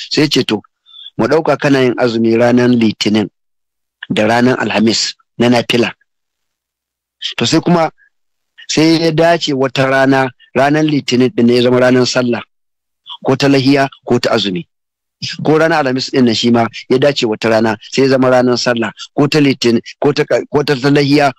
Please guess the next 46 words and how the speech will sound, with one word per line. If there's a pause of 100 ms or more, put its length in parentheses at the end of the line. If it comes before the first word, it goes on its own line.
(140)
ko
ta
azumi. (500)
Ya
ce, (400)
"A
ranar
da
ka
yi
azumi
ko
ba
za
ka
yi
ba?" (120)
Ya
ce,
"Ba
za
ka
yi
ba, (160)
saboda
an
hana
yin
azumi (260)
ranar (120)
sallah." (1500)
To
tunda
an
hana
yin
ra-,
azumi
ranar
sallah, (240)
gashi
kuma
kana
yin
nafila
ranar